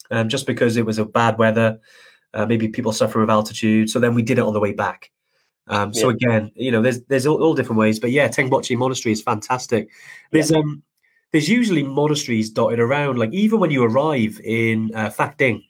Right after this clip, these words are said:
Speaker 1: which is day one, um, of the Everest Base Camp trek on, when you leave Lukla. It's about a three-hour walk. Um, you go from about two thousand eight hundred and fifty meters down to about two thousand six hundred meters.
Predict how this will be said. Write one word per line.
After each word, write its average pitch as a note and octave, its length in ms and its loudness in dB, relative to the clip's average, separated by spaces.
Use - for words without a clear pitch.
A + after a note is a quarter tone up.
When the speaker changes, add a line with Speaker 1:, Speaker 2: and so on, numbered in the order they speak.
Speaker 1:
which A2 180 -8
is A2 260 0
day B2 160 2
one, A2+ 340 2
um, G#2 300 -2
of G#2+ 120 -4
the A2+ 100 0
Everest G#2+ 220 -2
Base G#2+ 160 0
Camp G2 200 -6
trek G2+ 280 -4
on, A2 300 0
when A2+ 100 0
you A2+ 100 4
leave B2+ 260 2
Lukla. F3 440 0
It's - 80 -20
about - 200 -2
a - 20 -12
three-hour D3 380 4
walk. B2 420 0
Um, A2+ 240 0
you A#2+ 100 -4
go C#3 160 2
from C3+ 160 -8
about A2+ 280 0
two D3+ 160 -2
thousand B2 360 0
eight B2 100 4
hundred A2+ 200 -2
and A2 100 0
fifty A2+ 240 -2
meters G#2+ 300 2
down D3 300 2
to C3+ 60 -2
about A#2+ 200 0
two B2 160 -4
thousand G#2+ 320 0
six A#2 220 -6
hundred G2 200 -6
meters. G2 380 -6